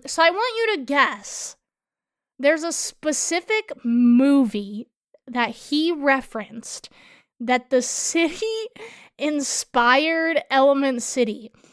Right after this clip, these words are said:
Y-, it is literally the most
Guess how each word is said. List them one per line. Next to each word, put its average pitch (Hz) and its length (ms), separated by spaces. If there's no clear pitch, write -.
Y-, 226 160
it 311 140
is 403 360
literally 320 720
the 339 160
most 269 920